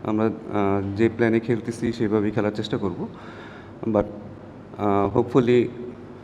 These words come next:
আমাদের মিড-, মিডল অর্ডারে ক্লিক করলে হয়তো আমরা আরও ভালো খেলতে পারবো।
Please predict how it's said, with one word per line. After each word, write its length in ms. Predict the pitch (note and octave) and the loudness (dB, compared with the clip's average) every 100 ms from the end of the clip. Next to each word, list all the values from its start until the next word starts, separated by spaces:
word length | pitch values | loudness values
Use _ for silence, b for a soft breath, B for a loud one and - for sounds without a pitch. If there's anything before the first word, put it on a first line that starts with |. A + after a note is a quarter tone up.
| - - - B B B - - | -18 -18 -18 B B B -16 -2
আমাদের 300 | A2 A2 A2 | 0 4 4
মিড-, 180 | A2 A2 | 4 2
মিডল 360 | A2 A2 A2+ | 2 4 4
অর্ডারে 200 | A2 G#2+ | 2 0
ক্লিক 220 | A2 A#2 - | 0 -2 2
করলে 320 | A2+ G#2+ A2+ | 2 2 2
হয়তো 220 | A2 G#2 | 0 2
আমরা 180 | G#2 G2 | 2 2
আরও 120 | G2 | 0
ভালো 200 | F#2+ F#2+ | 0 0
খেলতে 240 | G2 G2+ G#2 | 0 0 2
পারবো। 300 | F2+ E2+ | 2 0